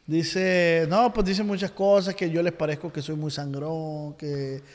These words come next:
que soy muy mamón y la madre. Entonces, a veces también en los temas de los podcasts me dicen, "Eh, güey, tengo este grupo que si lo puedes atender." Y yo le digo, "Ah, sí, claro,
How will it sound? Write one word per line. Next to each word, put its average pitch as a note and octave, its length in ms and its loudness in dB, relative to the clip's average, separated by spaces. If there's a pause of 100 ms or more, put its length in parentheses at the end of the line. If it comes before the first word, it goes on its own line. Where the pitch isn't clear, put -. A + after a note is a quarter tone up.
(400)
que C#3+ 460 -2
soy C#3+ 160 -2
muy C#3+ 220 0
mamón C#3 920 -4
y B2 60 -12
la A2+ 160 -12
madre. C3+ 480 -8 (240)
Entonces, D3+ 440 -4 (200)
a D3+ 120 2
veces D#3+ 300 0
también E3 280 0
en F#3 60 0
los D#3+ 140 0
temas E3 300 -2
de F3 100 0
los D3 160 -4
podcasts F3 540 -4 (240)
me D3+ 160 -4
dicen, D3+ 260 -6
"Eh, G3 120 -4
güey, G3+ 180 -2
tengo F#3+ 240 -4
este F#3+ 240 -8
grupo F#3+ 400 -4
que E3+ 120 -6
si D3+ 120 -4
lo D3 100 -4
puedes E3 220 -6
atender." D3+ 400 -6
Y D3 60 -2
yo D3 40 -2
le D3 80 -2
digo, C#3 180 -6
"Ah, F#3 140 -8
sí, G3 200 -8
claro, G3 340 -6